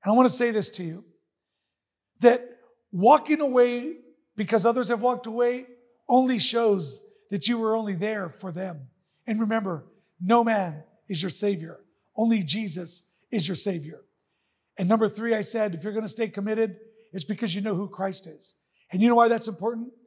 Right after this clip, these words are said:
It's because when you're convinced that Christ is your Lord and Savior, then you'll also be convinced that his calling over your life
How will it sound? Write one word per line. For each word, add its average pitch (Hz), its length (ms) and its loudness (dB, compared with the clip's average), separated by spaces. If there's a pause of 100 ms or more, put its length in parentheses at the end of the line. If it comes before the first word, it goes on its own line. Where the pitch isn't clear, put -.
(460)
It's 151 100 -10
because 202 440 2
when 208 220 -4
you're 277 360 0
convinced 220 720 -4
that - 160 -10
Christ 220 420 2
is 185 140 -6
your 214 80 0
Lord 220 180 0
and 202 100 -4
Savior, 233 500 -6 (500)
then 208 140 4
you'll 214 180 4
also 233 260 6
be 190 140 -8
convinced 196 560 -4 (280)
that 190 100 -2
his 226 140 2
calling 220 460 6
over 208 160 -4
your 202 140 -4
life 208 320 -4